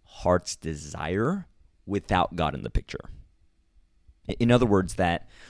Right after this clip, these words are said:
we kind of achieve or arrive at the dream life that we wanted, but just with, to the exclusion of God, right? So we, we get the house that we want, we get the relationship that we want, we get the,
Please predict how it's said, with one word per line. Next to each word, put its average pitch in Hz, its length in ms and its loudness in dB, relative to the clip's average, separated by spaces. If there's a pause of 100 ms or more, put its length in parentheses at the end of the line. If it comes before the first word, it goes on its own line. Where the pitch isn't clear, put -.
we 113 220 4
kind 120 320 4
of 92 80 2
achieve 90 800 4
or 87 440 6 (320)
arrive 98 920 4
at 92 180 -6
the 90 80 -6
dream 95 1120 0
life 85 400 0
that - 180 -2
we 87 120 -2
wanted, 101 640 0 (1300)
but 90 300 2 (960)
just 110 200 0
with, - 220 0
to 127 140 0
the 101 80 -2
exclusion 104 560 0
of 80 100 -8
God, - 340 -8 (320)
right? 87 220 -2
So 87 140 -4
we, 92 200 0
we 87 120 -4
get 92 100 -2
the - 80 -8
house 113 300 0
that 98 100 4
we 104 120 2
want, 101 360 2
we 90 80 -2
get 90 120 -2
the 76 60 -4
relationship 90 540 -2
that 90 160 2
we 98 80 0
want, 92 320 0
we 87 80 -4
get 85 200 -4
the, 73 240 -2